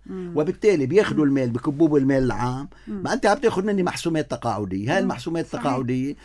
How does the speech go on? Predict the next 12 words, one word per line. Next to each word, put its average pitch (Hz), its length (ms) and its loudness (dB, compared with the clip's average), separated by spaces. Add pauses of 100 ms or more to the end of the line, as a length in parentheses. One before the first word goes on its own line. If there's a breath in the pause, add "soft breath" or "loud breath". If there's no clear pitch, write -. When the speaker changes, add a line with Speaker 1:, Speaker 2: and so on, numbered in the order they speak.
(120 loud breath)
Speaker 2:
يجب 202 280 2
أن 170 140 -2
تدخل 143 420 -4 (240 loud breath)
في 202 360 -4
صندوق 190 420 2
Speaker 1:
نعم. 185 220 -4
Speaker 2:
الت-، - 0 -
التقاعد 120 600 -2
تبعي 98 480 -4 (180 loud breath)
وتستثمر. 175 800 2
مجلس 170 340 4
إدارة 160 460 4